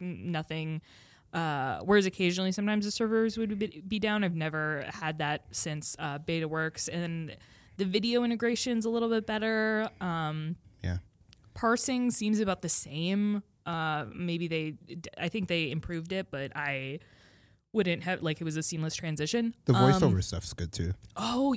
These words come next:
Speaker 1: oh yeah, and the speed reading. Oh my God, yeah, no,
Speaker 2: Yeah.
Speaker 1: um, yeah, I'm not trying to shit on Betaworks because they,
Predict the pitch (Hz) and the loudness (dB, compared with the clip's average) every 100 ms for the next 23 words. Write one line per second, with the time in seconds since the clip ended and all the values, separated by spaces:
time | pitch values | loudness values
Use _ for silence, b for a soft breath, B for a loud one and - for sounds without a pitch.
0 | - 285 320 403 359 240 247 - - 277 | 4 4 6 4 4 4 4 2 2 2
1 | 320 277 180 151 123 214 233 285 226 156 | 2 2 4 2 0 2 4 4 4 4
2 | 220 170 170 202 92 - 180 170 160 160 | 2 2 6 6 6 4 4 2 -2 -6
3 | B - 240 233 233 262 240 220 240 175 | B 4 6 6 2 2 2 2 2 2
4 | 165 233 160 151 - 165 170 170 160 | 4 4 2 0 -4 -2 0 0 0